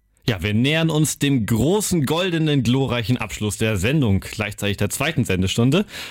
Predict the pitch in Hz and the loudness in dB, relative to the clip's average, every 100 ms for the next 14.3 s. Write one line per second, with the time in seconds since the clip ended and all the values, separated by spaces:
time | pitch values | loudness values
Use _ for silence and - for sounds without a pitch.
0 | - 131 123 123 139 135 131 - 117 131 | -2 0 0 0 0 0 -2 -2 2 2
1 | 117 110 117 110 107 - 110 101 107 - | 2 0 0 0 0 0 0 2 -2 -2
2 | 98 104 98 175 214 - 165 202 147 95 | -2 0 0 -2 -2 -4 -2 0 -2 -2
3 | - 95 131 160 - 131 123 - - 175 | -2 -2 0 -2 0 2 2 0 0 0
4 | - 127 120 120 143 113 92 - 90 90 | 0 0 -2 0 -4 -2 -2 0 0 0
5 | 101 180 - 135 127 - _ - 107 135 | 2 0 0 0 0 -4 _ 0 2 4
6 | 135 123 - 120 120 107 104 127 - 117 | 2 0 -2 -6 -4 -4 -2 -4 0 0
7 | 123 123 - 110 175 143 107 127 135 - | 2 0 2 4 4 2 2 0 0 -6
8 | - - - 120 240 151 80 - - - | -14 -8 -4 0 2 2 0 -4 -10 -12
9 | - 139 190 156 - 107 92 90 85 92 | -2 0 0 -2 -2 -2 -2 0 0 -2
10 | 180 196 175 - 160 113 110 120 113 117 | -2 -2 -2 0 2 2 0 0 0 2
11 | 120 123 - 104 147 123 98 92 87 90 | 0 -2 -4 -2 0 0 0 0 0 -2
12 | 80 85 80 85 90 90 - 117 123 - | -2 0 0 0 2 2 0 -6 -6 -4
13 | 127 139 139 143 127 127 139 139 143 127 | -2 0 0 -2 -2 0 0 0 2 0
14 | 147 - | -2 -4